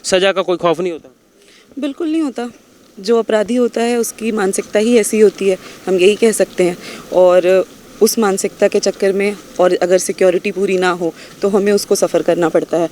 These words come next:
Speaker 2: और उसका नतीजा है कि उस बेचारी लड़की के साथ, जिसने इतनी पढ़ाई करी और इतना कुछ करा, और आज उसके साथ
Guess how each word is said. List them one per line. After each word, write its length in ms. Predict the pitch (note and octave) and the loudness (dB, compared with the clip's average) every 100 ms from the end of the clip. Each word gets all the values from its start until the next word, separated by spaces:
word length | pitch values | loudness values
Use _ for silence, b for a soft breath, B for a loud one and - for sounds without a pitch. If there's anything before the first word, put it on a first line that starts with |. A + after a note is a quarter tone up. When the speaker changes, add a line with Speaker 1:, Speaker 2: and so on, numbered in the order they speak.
| B B | B B
Speaker 2:
और 100 | F3 | 0
उसका 200 | F3 G3+ | 0 -2
नतीजा 400 | F#3+ D3 F3+ F3+ | -4 -4 -2 0
है 180 | G3+ F#3 | 2 0
कि 180 | - F#3+ | -2 -2
उस 180 | G3 E3 | -2 -2
बेचारी 320 | F3+ F3+ F3+ | -2 0 2
लड़की 280 | E3+ D#3 F#3+ | 0 0 -2
के 120 | F3+ | -2
साथ, 180 | F3 E3+ | -2 -2
जिसने 320 | E3+ - F#3 | -2 -2 -2
इतनी 260 | F3+ G#3+ | 2 2
पढ़ाई 280 | G#3 F#3 E3+ | 2 0 0
करी 260 | E3 D#3+ F3 - B B B | -2 -4 -6 -16 B B B
और 220 | F#3 F#3 - | 2 2 2
इतना 260 | - G#3 G3+ | 0 0 0
कुछ 220 | G#3+ G#3 | 0 -2
करा, 260 | G3 E3 E3+ - B B B - - | 0 0 0 -6 B B B -20 -4
और 420 | F3+ F3 F3 E3 E3+ E3+ E3+ | 0 2 2 2 2 2 0
आज 180 | F3 F3 | -2 -2
उसके 180 | - F#3+ | -6 -6
साथ 180 | F#3 | -6